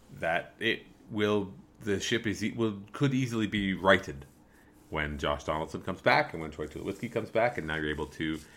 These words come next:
have one of Ryan Goins and Darwin Barney, Barney, and even potentially Ryan, you know, Devin Travis, if he continues to scuffle or if he's not swinging the bat the way that people like, you can maybe sit him down a little bit when there are, you know, those other guys who aren't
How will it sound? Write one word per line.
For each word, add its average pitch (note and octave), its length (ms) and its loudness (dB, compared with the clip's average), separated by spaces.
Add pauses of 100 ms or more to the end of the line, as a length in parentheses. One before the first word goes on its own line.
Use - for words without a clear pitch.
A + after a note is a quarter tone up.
(340)
have G2 360 2
one F3+ 380 10
of E2+ 200 0
Ryan D#2+ 300 2
Goins D2+ 360 -4
and D2+ 120 -4
Darwin C#2+ 380 0
Barney, C#2+ 420 -2
Barney, D#2 380 0
and F2+ 500 -2 (100)
even E2+ 460 -4 (240)
potentially E2+ 480 -4
Ryan, D2+ 480 0
you G2 120 -4
know, D#2+ 140 -2
Devin D2 260 -4
Travis, D2+ 420 2
if D2 140 -10
he D#2+ 220 -6
continues D2+ 460 -8
to D2 140 -16
scuffle A2+ 400 0
or D#2+ 160 0
if C#2+ 60 -8
he's C#2+ 180 -8
not D2+ 220 -6 (440)
swinging E2 260 0
the D#2 80 -2
bat F2+ 240 4
the E2+ 60 -4
way E2 140 2
that D#2 160 -2
people E2+ 240 -6
like, A2+ 240 4
you G2 60 -4
can G2+ 180 0
maybe G2+ 240 2
sit A2 180 4
him A#2 120 2
down E3+ 180 4
a F#2+ 40 2
little E2+ 200 0
bit F#2 180 2
when F2+ 160 0
there F2 240 0
are, F#2 480 6 (680)
you G#2 100 -6
know, F#2 240 0 (1040)
those G#2 180 0
other G2+ 180 2
guys G2 220 6
who E2 100 0
aren't G#2 220 6